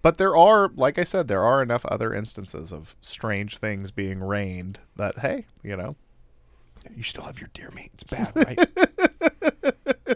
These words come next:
Speaker 2: Let's just have a shower.
Speaker 1: Let's go fuck with some people.
Speaker 2: <laughs>
Speaker 1: All right. I think we're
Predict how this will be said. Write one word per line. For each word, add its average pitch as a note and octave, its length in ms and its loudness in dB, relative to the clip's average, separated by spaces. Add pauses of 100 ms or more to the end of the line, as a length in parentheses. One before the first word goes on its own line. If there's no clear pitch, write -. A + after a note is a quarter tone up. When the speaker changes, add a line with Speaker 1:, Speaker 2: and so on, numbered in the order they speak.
(260)
Speaker 2:
Let's - 120 -16
just - 200 -10
have B2+ 140 -8
a B2+ 40 -6
shower. - 500 -8 (100)
Speaker 1:
Let's - 120 -18
go D3 100 -2
fuck - 300 -2
with G#2+ 100 -8
some F#2+ 160 -10
people. - 400 -10 (160)
Speaker 2:
<laughs> F#3+ 640 -4 (1700)
Speaker 1:
All A#2+ 120 0
right. G2 400 -4
I C#3 360 -20
think B2 180 -8
we're G#2+ 220 -6